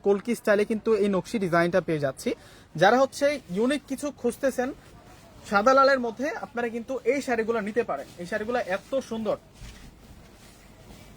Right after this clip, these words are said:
এই যে চমৎকার,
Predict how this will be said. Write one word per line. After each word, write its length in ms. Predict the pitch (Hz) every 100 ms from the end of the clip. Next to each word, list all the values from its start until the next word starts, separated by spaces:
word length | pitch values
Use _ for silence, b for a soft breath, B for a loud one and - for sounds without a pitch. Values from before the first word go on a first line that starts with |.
| - - - - - - - - -
এই 100 | 156
যে 100 | 135 - - - - - - - - - - - - - - - - - - - - - - - -
চমৎকার, 520 | 226 240 226 - 170